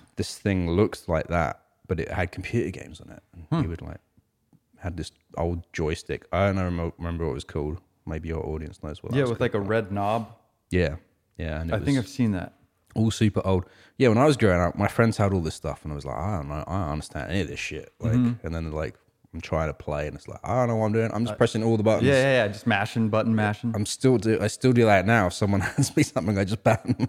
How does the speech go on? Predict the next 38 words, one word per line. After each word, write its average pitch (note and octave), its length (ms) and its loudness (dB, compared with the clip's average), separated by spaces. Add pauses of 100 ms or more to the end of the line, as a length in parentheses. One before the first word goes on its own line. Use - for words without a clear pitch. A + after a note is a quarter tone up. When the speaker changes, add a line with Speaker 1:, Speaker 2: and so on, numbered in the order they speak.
(160)
Speaker 1:
button A#2 160 2
Speaker 2:
Yeah. D#3+ 160 6 (140)
Speaker 1:
mash. - 80 -20 (640)
Speaker 2:
Same. C#3+ 420 2
Speaker 1:
<laughs> - 0 -
I F#2 60 -2
don't F2+ 140 -4
know. F2+ 120 -4 (380)
Speaker 2:
Same. C3+ 440 2
Speaker 1:
Yeah, G#2+ 280 0
yeah. G2 40 0 (460)
Speaker 2:
Um, A#2 80 2
but B2 80 0
it's A#2 120 -6
all C3+ 100 0
good. A2 400 0 (180)
Speaker 1:
Yeah. E2+ 120 -8 (580)
Speaker 2:
Um, A2+ 640 -2 (680)
so D#3+ 320 2
how D3+ 140 2
about, D3 440 0
that's C3+ 200 0
a - 20 0
little D3 180 0
bit C3+ 100 0
of B2 80 0
his A2+ 200 -2
background G2+ 500 2
information. F#2 680 -4 (760)
Speaker 1:
And A2+ 480 4
yeah, B2+ 220 2
so - 180 0
he, C3+ 300 2
he C3+ 180 2
actually C#3+ 320 -2
did A#2 240 -2 (300)
play G#2 320 -4
saxophone - 800 -6